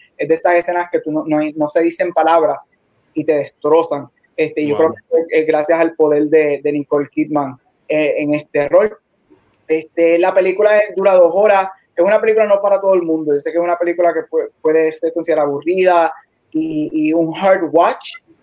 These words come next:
Speaker 1: este, pero yo encuentro que, que es necesaria porque este, again, es este tipo de película que te presenta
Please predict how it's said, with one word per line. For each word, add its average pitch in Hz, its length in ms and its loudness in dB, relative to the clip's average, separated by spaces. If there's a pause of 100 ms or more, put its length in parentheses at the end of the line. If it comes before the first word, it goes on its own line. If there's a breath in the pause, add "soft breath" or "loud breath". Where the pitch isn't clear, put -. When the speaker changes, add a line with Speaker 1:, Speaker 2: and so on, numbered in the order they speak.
(120)
Speaker 1:
este, 175 400 2
pero 175 180 4
yo 170 100 0
encuentro 202 440 -2
que, 170 480 0
que 151 380 0
es 160 160 -2
necesaria 180 760 0
porque 143 220 -6
este, 160 260 -8
again, 151 300 0
es 143 100 -6
este - 120 -20
tipo 165 180 0
de 165 120 2
película 202 440 0
que 165 80 -6
te 151 120 -2
presenta 170 640 -4